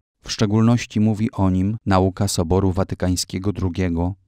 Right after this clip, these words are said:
zwłaszcza w dokumencie o wolności religijnej.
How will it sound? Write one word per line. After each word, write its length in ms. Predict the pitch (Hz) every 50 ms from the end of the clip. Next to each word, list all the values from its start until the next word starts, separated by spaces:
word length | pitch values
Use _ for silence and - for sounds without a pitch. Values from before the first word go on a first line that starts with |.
| _ _ _ _ _ -
zwłaszcza 560 | - 95 92 92 104 101 - - - 110 101
w 60 | 95
dokumencie 760 | 92 98 95 - 107 98 90 85 80 78 76 - - 80 82 - _ _ _ _ _ -
o 120 | 110 101
wolności 680 | 85 95 92 87 90 98 110 113 113 - - - 110
religijnej. 720 | 95 92 87 87 87 87 90 85 85 80 78 76 76 -